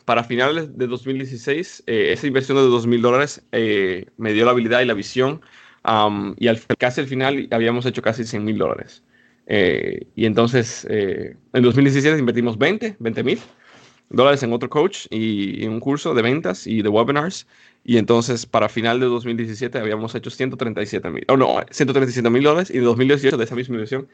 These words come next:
habíamos hecho casi un millón para agosto. En agosto yo invertí sesenta mil en otro coach. Y de esa inversión, casi ahora hemos hecho casi tres, tres millones. Entonces, eh, el,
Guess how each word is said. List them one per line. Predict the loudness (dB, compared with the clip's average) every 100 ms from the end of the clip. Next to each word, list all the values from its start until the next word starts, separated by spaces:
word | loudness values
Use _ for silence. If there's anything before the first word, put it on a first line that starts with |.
| _ _
habíamos | -2 0 0
hecho | -2 -4
casi | -2 0
un | 0
millón | 0 -2 -6 _ _
para | 2 2
agosto. | 2 -2 -6 -6
En | -2
agosto | 0 2 2 2
yo | -2
invertí | -2 -4 -6
sesenta | -10 -8 -6 -2
mil | 0 0 -2 -10 _ _ _ _ _ _
en | 0 2
otro | 4 2
coach. | -2 -4 -6 -10 -20 _ _ _ _
Y | 0
de | 2
esa | 2
inversión, | 2 0 -2 -4 -8 _ _ -4
casi | 0 0 0
ahora | 0 2 2 0 -2
hemos | -8 -10 -12
hecho | -12
casi | -12 -10
tres, | -10 -8 -10 -14 -20 _
tres | -4 -2
millones. | -4 -8 -12 _ _ -20 -6
Entonces, | 2 4 4 2 -2 _ -20 -2
eh, | 4 6 6 4
el, | 6 8 8 6 4